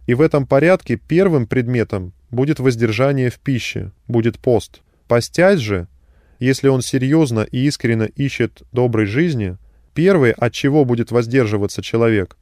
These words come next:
будет всегда употребление животной пищи, потому что, не говоря о возбуждении страстей, производимом этой пищей, употребление её прямо безнравственно, так как требует противного нравственному чувству поступка,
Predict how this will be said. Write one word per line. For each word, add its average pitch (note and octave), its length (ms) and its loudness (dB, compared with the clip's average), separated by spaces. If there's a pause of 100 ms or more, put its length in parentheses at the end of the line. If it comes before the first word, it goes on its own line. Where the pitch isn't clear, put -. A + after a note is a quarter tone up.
(160)
будет B2+ 260 0
всегда C3 540 0
употребление B2+ 840 -2
животной A#2 540 0
пищи, G2+ 480 -6 (340)
потому C3 440 0
что, B2 300 -2 (200)
не A2 140 -2
говоря C3+ 360 4
о A#2 160 0
возбуждении A2+ 680 0
страстей, E3 680 -2 (300)
производимом A#2 680 0
этой G2+ 200 -2
пищей, G2+ 540 -6 (140)
употребление B2 840 0
её A2 260 0
прямо B2 400 0
безнравственно, A2 960 -2 (420)
так A#2+ 180 0
как A#2 180 -2
требует C#3 420 2
противного B2+ 640 0
нравственному A#2 680 0
чувству B2+ 420 -4
поступка, A2 720 -4